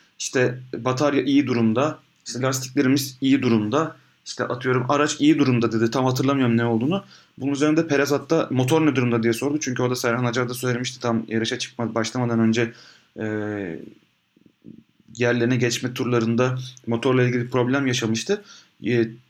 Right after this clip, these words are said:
yarış mühendisi motorun da iyi olduğunu söyledi. Biz aslında bir atak yapmasını bekliyorduk Perez'den. Fakat, e, beklendiği gibi olmadı. O turlarda o atak gelmedi ve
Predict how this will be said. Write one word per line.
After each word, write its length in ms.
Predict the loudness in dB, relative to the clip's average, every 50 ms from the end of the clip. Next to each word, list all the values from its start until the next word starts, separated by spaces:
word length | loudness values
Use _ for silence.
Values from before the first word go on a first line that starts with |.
| _ _ _
yarış 300 | 0 2 2 2 2 2
mühendisi 300 | 0 0 0 0 0 0
motorun 320 | -2 0 2 2 2 2 2
da 60 | 4
iyi 140 | 4 4 4
olduğunu 260 | 4 2 0 -2 -4
söyledi. 360 | -2 -2 -2 0 0 -2 -4
Biz 120 | -2 0
aslında 280 | 0 -2 -2 -2 -4 -2
bir 60 | -2
atak 280 | -2 0 -2 -4 -2 -2
yapmasını 420 | -4 -2 -2 -4 -4 -2 -2 0
bekliyorduk 400 | 0 -2 0 -4 -4 -4 -4 -8 -10 _ _
Perez'den. 420 | -2 -2 -2 -2 -2 -2 -4 -4
Fakat, 340 | -4 -6 -2 -2 -2 -4 -4 -10 -18 -20 -20 -20 _ _ -6
e, 160 | -4 -2 -2
beklendiği 520 | -2 -2 -2 -2 -2 0 0 0 0 -2
gibi 140 | -2 0 0
olmadı. 360 | 0 0 2 2 0 0 0
O 140 | 0 -2 -2
turlarda 360 | 0 0 0 2 2 2 2
o 140 | 4 2 2
atak 240 | 2 0 -4 -4 0
gelmedi 360 | 0 0 0 0 -2 -2 -4
ve 80 | -6